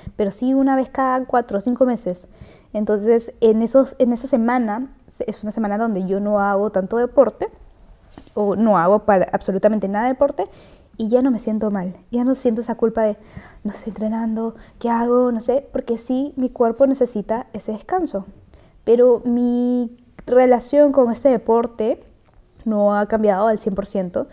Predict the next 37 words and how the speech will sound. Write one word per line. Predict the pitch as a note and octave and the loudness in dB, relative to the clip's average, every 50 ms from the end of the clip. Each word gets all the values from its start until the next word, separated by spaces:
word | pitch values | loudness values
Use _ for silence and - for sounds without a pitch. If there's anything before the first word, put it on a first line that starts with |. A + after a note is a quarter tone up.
| - - - - - | -14 -20 -20 -18 -16
Soy | - - B3 A3+ G#3 - | -6 -2 0 0 0 -2
un | - A#3 A#3 | -2 -2 0
humano | A#3 A3+ A3 G3+ F#3+ G3 F#3+ G#3+ D4+ - - _ - | 0 2 0 0 -2 -2 -4 -4 -6 -6 -10 _ -6
y | A3+ A3+ A3 | -4 -2 -2
como | - - G#3 G#3 G3 | 0 0 0 2 2
les | A3 G3+ | 0 0
contaba, | - G3+ G3 - G2+ G#3 G#3+ G#3+ A3 - - - | 0 -2 -2 0 0 0 0 0 0 -2 -4 -6
esta | A3 - - A#3+ | -8 -6 -6 -6
semana | A#3 - G#3+ G#3+ G#3 G3+ G#3 G#3+ A#3 B3+ - | -4 -4 -4 -4 -4 -4 -4 -6 -6 -8 -8
me | G3+ | -6
he | G#3+ | -4
sentido | G3+ A3 G3 G3+ A3+ A3 A3 A3 A3+ A3+ - - - - - - - _ | -4 -4 -2 0 0 0 0 0 -4 -6 -8 -14 -20 -20 -20 -20 -16 _
mal | - G3+ G#3+ G#3 A#3+ C4+ D4+ D#4+ D#4 - - - | -4 0 2 2 2 2 0 0 -4 -8 -16 -8
físicamente, | - - B3 A#3 C4+ B3 A#3+ A#3 A3 A3 G#3+ B3 A3+ | -4 -2 -2 0 0 0 0 0 0 0 0 -2 -2
pero | - G#3+ G3 | 0 -2 -2
anímicamente | G3 G#3 A3 A3+ A#3 A#3 A3+ G#3+ A3 A3+ A#3 A#3 | 0 0 -2 -2 -2 0 0 0 0 0 0 0
también, | A3+ A3 A3 B3 C#4 C#4 | 0 0 0 0 0 0
porque | C4+ A3 G3 - G3+ G3 - - | 0 -2 -2 -2 -2 -2 -2 -4
siento | - - - G#3+ G#3+ G3+ A3 | -8 -6 -4 -2 -2 0 0
que | A3+ | 0
el | A#3 | 0
deporte | G3+ F#3 - G#3 G#3+ - A#3 | -2 0 -2 -2 -2 -2 -4
forma | A3+ - G#3+ G3+ G#3 G3+ G3+ | -2 -2 -2 -2 -2 -2 -4
parte | - G3+ G3+ G3+ | -4 -4 -2 -2
de | G#3 G3+ G3+ G3+ G3+ - | -2 -2 -2 -2 -4 -6
mi | G#3 G3+ G3+ G#3 | -8 -6 -4 -4
desfogue, | G3 F3+ - - G3+ G3+ F#3+ F#3+ F#3 G3 G#3 - - - - - - - - | -4 -4 -2 0 2 2 2 2 0 -4 -6 -10 -16 -20 -20 -20 -14 -8 -6
de | G3 | -4
mi | F#3+ G3+ G3+ G3+ | -2 -2 -2 -2
desestrés | G3 - F#3+ - - - - - G3 G3+ G3+ A3 - - - - | -4 -4 -6 -10 -10 -4 0 2 2 2 2 0 -4 -8 -12 -10
y | - A#3 | -10 -8
que | - A3+ A3 | -4 -2 -2
necesito | G3+ G3 G#3 G3 F3+ - G#3+ - - - A3+ G#3+ G3 - - A3 G#3 | 0 -2 -2 -4 -4 -6 -4 -4 -4 -2 0 -2 -2 0 0 0 0
hacerlo | G3+ F#3 E3 - - - - A3+ A3 G#3 - F3 F3 F3 F3+ F#3 - - | 0 -2 -4 -6 -8 -4 2 4 4 4 4 2 -2 0 0 0 -2 -4
y | G#3 - | -8 -10
quiero, | - - - - G#3+ G#3 G3 F#3+ F3+ F3+ F3+ | -12 -14 -8 -4 -2 0 0 0 0 -2 -2
porque | - G3+ G3 - F#3+ | -4 -6 -6 -6 -8